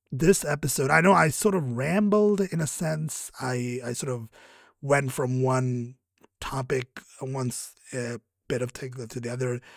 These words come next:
I, I've been trying to rec-, record this episode for three months, so forgive me if I am not, like, it is, it, it's sort of just, I, I just sat down at my computer and decided it was a good idea to record this on a Sunday morning.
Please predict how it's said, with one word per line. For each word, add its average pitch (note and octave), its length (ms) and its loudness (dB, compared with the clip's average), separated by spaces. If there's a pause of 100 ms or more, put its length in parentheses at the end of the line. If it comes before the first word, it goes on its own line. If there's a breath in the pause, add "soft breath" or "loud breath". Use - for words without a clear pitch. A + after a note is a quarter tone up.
(420 loud breath)
I, B2 520 0 (260)
I've C3 120 0
been B2+ 120 0
trying C#3 180 0
to B2+ 80 -6
rec-, B2+ 220 -2
record C3+ 500 2
this C3 180 0
episode C3 440 -2
for B2 100 -12
three D3 300 -4
months, B2+ 500 -4
so A#2 320 -6
forgive B2 460 -6
me B2+ 180 -4
if A2+ 140 -8
I A2+ 160 -6
am A2+ 160 -6
not, A2+ 340 -8 (1000 loud breath)
like, B2+ 280 0
it C3+ 80 0
is, C3 280 2 (120)
it, C3 180 0
it's C3 120 -2
sort C3+ 140 -2
of - 200 -10
just, - 340 -8 (160)
I, A#2+ 180 -2
I B2+ 100 -2
just B2+ 220 -4
sat B2+ 280 -4
down A#2 360 -4
at A#2 120 -6
my A2+ 100 -6
computer D#3+ 460 -4
and A#2+ 160 -6
decided A#2 340 -8
it A2+ 160 -10
was G#2+ 340 -8
a B2 60 -12
good A2+ 180 -6
idea A2+ 300 -6
to - 80 -14
record A2+ 360 -10
this A#2 280 -10
on A#2+ 100 -10
a A2 120 -8
Sunday A2+ 340 -8
morning. A#2+ 360 -6